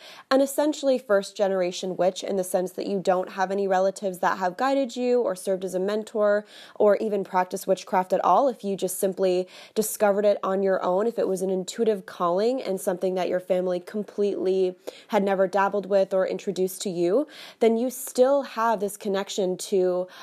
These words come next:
all of these witches that came before you that are not necessarily in your family unit. So that's something that is important to remember, that you should never feel isolated or alone because you don't have family members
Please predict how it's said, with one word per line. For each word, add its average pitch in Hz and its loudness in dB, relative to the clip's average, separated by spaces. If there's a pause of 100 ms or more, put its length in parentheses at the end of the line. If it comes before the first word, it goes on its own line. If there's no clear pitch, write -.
(260)
all 240 4
of 233 0
these 214 -4
witches 196 0
that 180 0
came 180 -4
before 180 0
you 180 0
that 175 0
are 180 2
not 214 0
necessarily 170 0 (200)
in 202 4
your 180 2
family 170 -2
unit. 170 -4 (800)
So - -2
that's 233 0
something 302 0
that 233 0
is 202 0
important 190 0
to - -6
remember, 170 0 (380)
that 214 6
you 214 0
should 214 -6
never 269 0
feel 240 2
isolated 185 2
or 180 4
alone 175 2
because 269 0
you 214 -2
don't 185 0
have 175 -2
family 262 0
members 165 -2